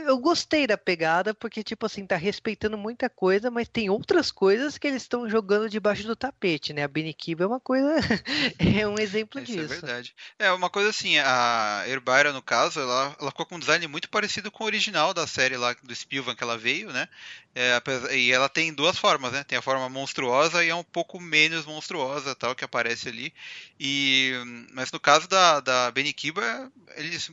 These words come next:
Speaker 2: é, é o, é só o nome que ficou ali, né? Porque a Benikiba original, ela era da série do Jiraiya, né? Ela é filha lá do, do Okusai lá e tal, ela é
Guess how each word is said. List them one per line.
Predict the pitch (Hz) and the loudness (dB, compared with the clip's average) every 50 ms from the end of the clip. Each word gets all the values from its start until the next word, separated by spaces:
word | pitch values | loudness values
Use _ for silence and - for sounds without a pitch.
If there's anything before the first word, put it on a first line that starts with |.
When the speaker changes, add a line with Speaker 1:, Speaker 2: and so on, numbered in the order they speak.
| 156 - | -12 -10
Speaker 2:
é, | 147 139 139 143 - 147 | -2 0 0 2 2 2
é | 143 | 0
o, | 143 143 - - | 0 0 -2 -4
é | 143 131 | -4 -4
só | - - - 226 247 | -2 0 0 0 2
o | |
nome | 214 180 175 165 147 | 2 2 2 2 0
que | - - | -4 -6
ficou | - 139 - - 131 | -8 -6 0 2 4
ali, | 123 113 113 | 4 2 0
né? | 110 113 - | -4 -8 -12
Porque | - 123 - - 143 | -14 -14 -4 -2 0
a | 135 | 0
Benikiba | - 160 160 156 - 180 156 170 | 2 0 -2 -2 -4 -4 -4 -2
original, | 170 170 165 165 165 147 143 160 | 0 0 0 0 0 -2 0 2
ela | 151 139 127 127 131 | 4 6 6 8 8
era | 131 135 143 143 135 127 123 113 110 107 101 _ _ | 6 6 6 6 6 6 6 4 2 0 -4 _ _
da | _ - 120 120 | _ -4 -4 -4
série | 110 - - 127 120 120 117 | -4 -2 -2 0 0 0 -2
do | 117 117 117 113 113 113 | -6 -10 -12 -12 -10 -6
Jiraiya, | 110 131 135 120 117 123 147 175 208 214 - _ _ | -4 -2 0 2 2 2 2 0 -6 -10 -14 _ _
né? | 123 120 123 135 139 | -8 -8 -6 -4 -4
Ela | 123 117 117 117 120 | -2 0 2 2 2
é | 123 123 123 120 117 113 104 - - - - - - - | 2 2 2 2 0 -2 -4 -8 -14 -20 -20 -20 -20 -18
filha | - - - - 156 151 | -10 -8 -4 0 2 4
lá | 123 123 127 131 | 6 6 4 4
do, | 127 120 110 110 | 2 -4 -12 -10
do | 107 117 | -8 -8
Okusai | 113 - - - - 107 110 123 139 131 | -8 -8 -10 -4 0 2 4 4 4 4
lá | 107 104 107 127 143 135 | 2 2 0 0 0 -2
e | 110 | -4
tal, | - - 107 107 131 139 123 | -6 -4 -4 -4 -4 -4 -6
ela | 110 107 110 110 | -6 -6 -6 -6
é | 110 | -8